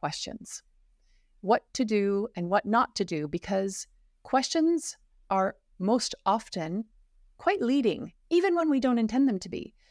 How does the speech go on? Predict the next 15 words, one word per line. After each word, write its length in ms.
So 160
can 220
you 80
talk 300
a 60
little 220
bit 140
about, 360
speak 320
to 320
our 120
listener 500
who 280
is 460
a, 120